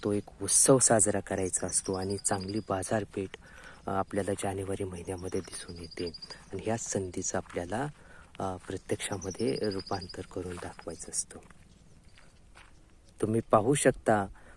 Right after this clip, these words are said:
प्रत्येक झाडावर सरासरी वीस, तीस, चाळीस फांद्या असून प्रत्येक फांदीत एक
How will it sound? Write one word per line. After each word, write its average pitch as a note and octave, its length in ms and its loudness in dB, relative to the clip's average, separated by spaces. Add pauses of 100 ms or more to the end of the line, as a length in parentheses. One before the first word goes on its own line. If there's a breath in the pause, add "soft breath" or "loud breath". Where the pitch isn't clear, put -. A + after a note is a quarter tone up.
(120 loud breath)
प्रत्येक C#3+ 440 6
झाडावर C3 460 6
सरासरी B2 600 8
वीस, A#2 520 2
तीस, A2+ 220 2 (120)
चाळीस G#2 360 4
फांद्या G#2 320 0
असून G2+ 220 -2 (120)
प्रत्येक A#2+ 400 2 (100)
फांदीत A2+ 360 -2
एक G#2+ 100 -2